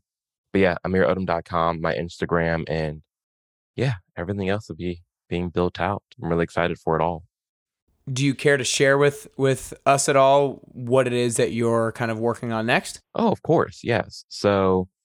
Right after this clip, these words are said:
Speaker 1: twofold, the company that I'm building, it's called Contrast, and it's a debit card that gives you cash back for supporting American businesses. So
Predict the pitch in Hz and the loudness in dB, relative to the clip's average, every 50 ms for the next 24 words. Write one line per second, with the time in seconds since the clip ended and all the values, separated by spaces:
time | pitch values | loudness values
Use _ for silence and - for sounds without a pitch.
0 | _ _ _ _ _ _ _ _ _ _ _ _ _ _ _ _ _ _ _ _ | _ _ _ _ _ _ _ _ _ _ _ _ _ _ _ _ _ _ _ _
1 | - - - - 117 110 101 - 101 95 95 95 90 82 - 90 - 98 95 92 | -20 -12 -4 0 0 0 2 2 2 2 2 2 0 -2 -6 -8 -6 -6 -6 -4
2 | 92 95 98 92 92 87 87 87 78 85 85 85 82 82 80 82 82 - - 85 | -4 -2 -2 0 0 -2 -2 -2 -4 -4 -2 -2 -2 -4 -6 -8 -10 -10 -8 -8
3 | 82 - - - - 82 82 80 - - - 82 82 85 82 - - 85 80 78 | -8 -8 -8 -6 -4 -2 -2 -4 -4 -6 -6 -4 -4 -4 -4 -4 -4 -2 -2 -2
4 | 80 82 - - - - _ _ - - - - _ _ - 85 90 87 - 87 | -2 -6 -8 -14 -20 -20 _ _ -20 -20 -20 -20 _ _ -6 -4 -2 0 0 -2
5 | 87 - 90 85 82 - - 87 85 - - - - 90 85 82 82 - - 82 | -2 -2 -2 -4 -2 0 -2 -2 0 -2 -4 -4 -2 -2 0 0 -2 -2 -4 -6
6 | 80 73 - 85 78 76 80 80 - 82 80 82 82 - - 87 82 80 - - | -6 -4 -6 -8 -8 -6 -8 -6 -4 -4 -4 -4 -4 -6 -4 -4 -4 -4 -4 -6
7 | 82 80 - - - - 90 85 82 82 82 80 - - 85 85 80 78 73 - | -8 -8 -6 -8 -8 -6 -4 -4 -2 -2 -4 -6 -6 -6 -4 -4 -4 -4 -4 -6
8 | 82 78 76 82 82 - 101 107 107 - 131 135 - - - _ _ - - - | -8 -4 -2 -2 -2 -2 -4 -6 -4 -4 -4 -4 -6 -8 -16 _ _ -20 -20 -20
9 | - - _ _ _ - - 92 90 90 90 90 | -20 -20 _ _ _ -2 2 2 4 4 2 2